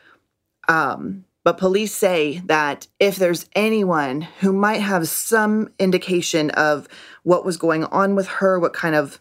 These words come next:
state of mind she was in, what happened to her, it would be someone who helped her get from point A to point B and, or saw her if she was walking from point A to point B.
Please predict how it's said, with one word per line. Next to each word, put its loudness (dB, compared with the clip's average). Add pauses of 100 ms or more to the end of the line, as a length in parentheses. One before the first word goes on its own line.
state 2
of -4
mind 2
she -4
was 2
in, 0 (360)
what 4
happened 0
to 0
her, 2
it 0
would 0
be -2
someone 0
who -2
helped -2
her 0
get 0
from -4
point -2
A 2
to 0
point -6
B -2 (1040)
and, 2
or 4
saw 0
her -6 (320)
if 0
she -2
was 2
walking -4
from -4
point 0
A 2
to 0
point -6
B. -2